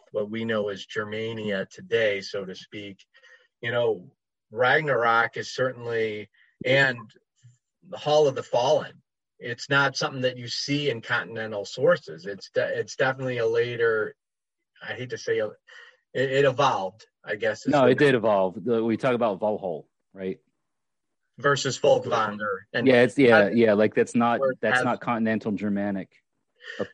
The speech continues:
Speaker 1: No, so we have in continental, it's Heaven Wanga.
Speaker 2: Yeah.
Speaker 1: Which you would say Vanger. Um, so Folkvanger and Heaven Wanga. So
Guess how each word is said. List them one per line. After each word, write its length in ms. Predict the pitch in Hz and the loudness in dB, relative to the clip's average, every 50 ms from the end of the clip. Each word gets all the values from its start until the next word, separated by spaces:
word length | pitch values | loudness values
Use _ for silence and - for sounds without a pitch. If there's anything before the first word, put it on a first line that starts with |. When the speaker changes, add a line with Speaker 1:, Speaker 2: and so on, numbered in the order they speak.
| _ - | _ 0
Speaker 1:
No, 220 | 151 165 165 151 | 4 4 4 4
so 220 | 143 - 165 151 | 4 4 4 4
we 200 | 147 151 170 170 - | 6 6 4 4 4
have 280 | 160 156 151 143 131 | 4 4 4 4 4
in 220 | 139 139 135 131 120 | 4 2 2 2 -4
continental, 880 | - - - 143 156 156 143 - 131 135 135 139 147 147 127 123 117 113 | -4 -2 0 0 0 0 -2 -4 -2 0 0 0 0 -2 -2 -2 0 0
it's 260 | 110 107 - - - _ _ _ _ _ - | 0 0 -2 -6 -20 _ _ _ _ _ -8
Heaven 560 | - 135 139 143 143 156 156 156 151 143 131 | -2 0 2 2 2 2 0 0 -2 -4 -2
Wanga. 560 | 123 120 120 127 131 131 110 104 - - - - _ _ _ _ _ _ _ _ _ _ _ _ _ _ _ | -2 -2 0 0 -2 -2 -2 -4 -6 -6 -10 -20 _ _ _ _ _ _ _ _ _ _ _ _ _ _ _
Speaker 2:
Yeah. 160 | - 101 85 - | -4 -4 -2 -2
Speaker 1:
Which 300 | - 117 123 123 - - | -2 -2 -4 -4 -4 -4
you 60 | 131 131 | -2 -2
would 160 | 131 131 131 | -2 0 2
say 180 | - 120 117 | 2 2 2
Vanger. 720 | 104 95 110 110 113 123 131 127 113 110 104 101 101 101 101 - _ _ _ _ _ _ _ _ _ _ _ _ _ _ _ _ _ - | 2 2 0 0 0 0 -2 0 0 2 2 2 0 -2 -4 -8 _ _ _ _ _ _ _ _ _ _ _ _ _ _ _ _ _ -6
Um, 480 | 107 110 110 107 104 101 101 101 101 98 | -2 0 0 0 0 -2 -6 -8 -12 -10
so 200 | - 110 104 - - | -6 -6 -6 -2 2
Folkvanger 580 | 131 131 127 - 131 123 120 120 117 113 113 107 | 2 2 2 2 -2 -2 -2 -2 0 -2 -2 -2
and 100 | 104 104 | -2 -6
Heaven 300 | 101 113 110 110 107 104 | -8 -8 -6 -6 -6 -6
Wanga. 500 | 104 107 110 117 123 113 107 98 95 92 | -6 -6 -4 -4 -4 -4 -4 -4 -6 -6
So 360 | - - 107 107 107 104 | -4 -2 -2 -2 -2 -2